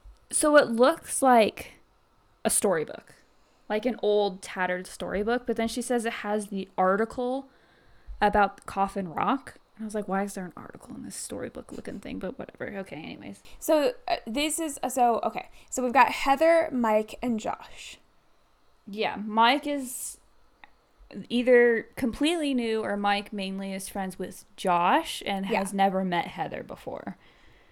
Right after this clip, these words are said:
Speaker 1: So that's kind of the dynamic. I think
Speaker 2: Yeah.
Speaker 1: Heather's friends with Josh, Josh is friends with Mike, Heather and Mike are strangers.
Speaker 2: That is also the vibe that I got.
Speaker 1: Yeah.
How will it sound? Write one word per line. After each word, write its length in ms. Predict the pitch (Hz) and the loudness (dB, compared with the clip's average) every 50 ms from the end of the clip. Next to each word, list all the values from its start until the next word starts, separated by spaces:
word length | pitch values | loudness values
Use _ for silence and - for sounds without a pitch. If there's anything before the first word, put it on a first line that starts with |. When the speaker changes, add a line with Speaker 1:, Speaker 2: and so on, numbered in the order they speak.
| _ _ _ _ | _ _ _ _
Speaker 1:
So 520 | _ - - 214 190 185 180 180 175 175 160 - _ _ - - _ _ _ _ - - - - | _ -10 -6 -2 -2 0 0 0 -2 -4 -8 -14 _ _ -20 -20 _ _ _ _ -20 -20 -14 -6
that's 300 | 190 214 214 208 208 - | -2 0 0 0 -2 -4
kind 280 | - 220 208 196 190 185 | -10 -8 -6 -6 -6 -6
of 80 | 180 | -6
the 140 | 180 180 170 | -8 -8 -8
dynamic. 600 | 156 - - 165 156 - - - - - - - | -8 -10 -10 -10 -10 -10 -12 -12 -12 -12 -10 -8
I 120 | 196 196 | -10 -10
think 280 | 190 - 214 196 185 190 | -8 -8 -10 -10 -10 -8
Speaker 2:
Yeah. 60 | - - 240 | -2 2 2
Speaker 1:
Heather's 320 | 247 240 262 269 285 269 - | 4 4 4 4 2 2 -2
friends 320 | - 277 262 247 240 240 | -2 0 0 0 0 -2
with 160 | 247 247 - | -4 -6 -4
Josh, 400 | - 208 190 190 190 185 190 - | -2 -2 0 0 0 0 -2 -6
Josh 320 | - - 190 185 190 - 196 | -6 -4 -4 -2 -4 -4 -10
is 100 | 190 - | -14 -12
friends 220 | - 185 180 180 | -12 -10 -10 -10
with 160 | 180 175 - | -10 -10 -6
Mike, 300 | 214 214 214 208 208 202 - | -4 -2 -2 -2 -2 -4 -4
Heather 280 | 208 196 185 180 180 | -4 -4 -4 -4 -4
and 120 | 180 180 170 | -6 -6 -8
Mike 200 | 165 170 - - | -10 -10 -12 -14
are 60 | - | -18
strangers. 520 | - - - - - - - - - - - | -18 -16 -16 -16 -16 -14 -16 -16 -16 -14 -6
Speaker 2:
That 220 | 254 247 233 269 277 | 0 2 2 2 2
is 140 | 285 254 240 | 0 0 0
also 280 | 214 220 214 - 202 | 0 0 -2 -4 -8
the 120 | 190 202 196 | -10 -8 -6
vibe 280 | 180 175 165 - - | -4 -4 -4 -6 -8
that 120 | - - - | -12 -14 -12
I 140 | - - | -12 -12
got. 280 | - - - 80 - - | -12 -12 -12 -12 -12 -12
Speaker 1:
Yeah. 300 | - 202 185 - - - | -10 -10 -10 -10 -10 -12